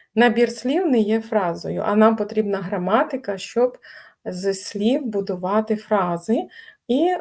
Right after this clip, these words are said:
е, доносити сенс того, що ми хочемо сказати, нашому співбесіднику.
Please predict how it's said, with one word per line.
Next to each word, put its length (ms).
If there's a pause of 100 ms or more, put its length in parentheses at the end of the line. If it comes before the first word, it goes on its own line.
(140)
е, 120
доносити 840
сенс 540
того, 260
що 220
ми 120
хочемо 460
сказати, 640
нашому 520
співбесіднику. 1700